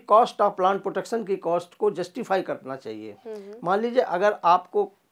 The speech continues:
Speaker 1: खर्चे जो, अगर उसको रोक, अगर उससे
Speaker 2: हम्म, हम्म।
Speaker 1: पैदावार मान लीजिए पाँच रुपए की होनी है
Speaker 2: हम्म, हम्म।
Speaker 1: और खर्चा जो है उसमें सौ रुपए का हो रहा है प्लांट
Speaker 2: हम्म।
Speaker 1: प्रोटेक्शन, तो उससे कोई फायदा नहीं होगा।
Speaker 2: बिल्कुल,
Speaker 1: तो
Speaker 2: बिल्कुल।
Speaker 1: लिहाजा जब तक कि वो इकोनॉमिक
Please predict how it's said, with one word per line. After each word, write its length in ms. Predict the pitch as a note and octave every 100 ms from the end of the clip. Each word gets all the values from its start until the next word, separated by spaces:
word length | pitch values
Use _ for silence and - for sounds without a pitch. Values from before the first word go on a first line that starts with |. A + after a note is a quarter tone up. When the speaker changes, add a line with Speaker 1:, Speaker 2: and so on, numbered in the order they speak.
| _ -
Speaker 1:
खर्चे 380 | D#3 D3+ A#3 A3+
जो, 120 | F#3+
अगर 240 | E3+ F3+
उसको 340 | F3+ F3+ - G3
रोक, 300 | F3 F#3 -
अगर 260 | E3 F3+
उससे 320 | F3+ F3 - -
Speaker 2:
हम्म, 100 | D#3+
हम्म। 100 | E3
Speaker 1:
पैदावार 360 | F#3+ F#3+ F#3+
मान 220 | F#3 E3+
लीजिए 220 | E3+ E3+ F3+
पाँच 320 | F3 F3 F3+
रुपए 220 | D3+ E3+
की 120 | E3+
होनी 300 | C#3+ C#3+ D3
है 160 | A#2+ -
Speaker 2:
हम्म, 140 | A3 G#3+
हम्म। 460 | A3 D4+ _ -
Speaker 1:
और 280 | - E3 E3
खर्चा 400 | - E3+ E3 A#3+
जो 140 | A#3 G3+
है 160 | G3+
उसमें 320 | G3 - F#3
सौ 180 | F3+ F#3
रुपए 280 | F3+ F3 F#3
का 100 | D#3+
हो 140 | D3+
रहा 140 | D#3 D3+
है 60 |
प्लांट 240 | D3 D#3 D3
Speaker 2:
हम्म। 120 | -
Speaker 1:
प्रोटेक्शन, 400 | C#3+ - _ _
तो 80 | G3
उससे 200 | G3 A#3+
कोई 160 | A#3 A3+
फायदा 260 | G3+ A3+
नहीं 140 | C#4+ C4+
होगा। 260 | D3+ A#2+ G3+
Speaker 2:
बिल्कुल, 360 | A3+ G#3 G3+
Speaker 1:
तो 60 | F#3+
Speaker 2:
बिल्कुल। 220 | F#3+ A#3+
Speaker 1:
लिहाजा 400 | F#3+ E3 F#3 A#3
जब 300 | D#3+ F3 F3+ A#3+
तक 220 | A#3+ -
कि 240 | A3+ A3+
वो 340 | A3+ F#3 G3+ A#3+
इकोनॉमिक 600 | F#3 F#3 G#3 A#3+ C#4